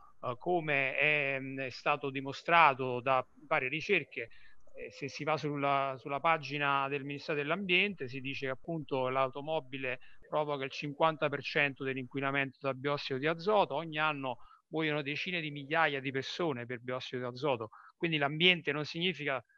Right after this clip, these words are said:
semplicemente difendere gli alberi perché sono belli, ma significa tutelare la salute delle persone, perché in Italia abbiamo la percentuale più alta d'Europa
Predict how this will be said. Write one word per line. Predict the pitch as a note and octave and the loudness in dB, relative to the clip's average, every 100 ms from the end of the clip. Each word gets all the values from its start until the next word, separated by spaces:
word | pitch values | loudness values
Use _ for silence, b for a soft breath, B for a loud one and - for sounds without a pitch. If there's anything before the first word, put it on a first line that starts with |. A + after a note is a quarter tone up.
| _ - | _ -6
semplicemente | C#3+ C3+ C3 D3+ D3+ C#3 | -4 -2 2 4 4 2
difendere | C3+ C3 D3 D3 C#3+ | 0 0 2 2 0
gli | C#3 | 2
alberi | D3 D3 C3+ C#3 | 4 2 2 -2
perché | C3+ C#3+ | -2 -4
sono | C3 B2+ | -4 0
belli, | C#3+ C#3 A#2+ | 2 2 0
ma | A#2+ B2+ | -6 -6
significa | - C#3 C3+ C3+ | -6 -6 -6 -6
tutelare | C3+ C#3+ C#3 E3+ E3 | -6 -4 2 4 4
la | C3+ | 2
salute | C3+ D3+ D#3+ | -4 -4 -2
delle | C#3 | 0
persone, | B2+ B2 - - B2+ G#2+ b b b - | -2 -4 -2 0 0 -4 b b b -16
perché | A2+ - E3+ | -14 2 6
in | F3+ D#3 C3+ | 8 6 4
Italia | C3+ C3+ F3 E3+ C#3+ | 2 6 8 8 8
abbiamo | B2+ C3 D#3 D3+ C3+ B2+ B2+ | 6 6 6 6 4 2 2
la | C3 | 0
percentuale | C3 - C#3 E3+ D3+ | -2 -6 2 4 4
più | - D#3+ | 4 6
alta | D#3 - | 6 6
d'Europa | C#3 D#3+ E3+ C#3+ C#3+ D3+ D#3+ | -2 2 6 6 8 8 8